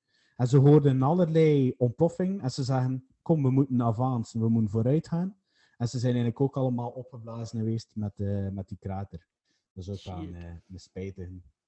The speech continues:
Speaker 1: Wel een schoon begraafplaats en een schone krater ook om te zien, die een Pool of Peace. Zeker doen.
Speaker 2: Alright. Alle daarheen. Nu gratis een kortingsbon, eh, bij C R S, eh.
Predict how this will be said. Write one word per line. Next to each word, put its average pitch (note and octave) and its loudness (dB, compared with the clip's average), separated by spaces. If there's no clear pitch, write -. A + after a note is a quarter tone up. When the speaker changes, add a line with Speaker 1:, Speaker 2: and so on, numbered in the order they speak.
Speaker 1:
Wel G#2+ -14
een A2+ -12
schoon B2 -4
begraafplaats A#2 -4
en A#2 -10
een A2 -10
schone C#3 -8
krater A#2 -12
ook G2+ -10
om G2+ -10
te F#2+ -20
zien, G2+ -8
die G2 -6
een F#2 -10
Pool F#3 0
of C3+ -10
Peace. A2+ -14
Zeker C#3+ -8
doen. A2+ -4
Speaker 2:
Alright. C3+ -12
Alle G2+ -12
daarheen. C#3 -6
Nu D#3 -4
gratis A2 -6
een G#2+ -6
kortingsbon, C#3+ -6
eh, G2+ -4
bij F#2 -12
C - -18
R E3 -6
S, - -12
eh. D2+ -8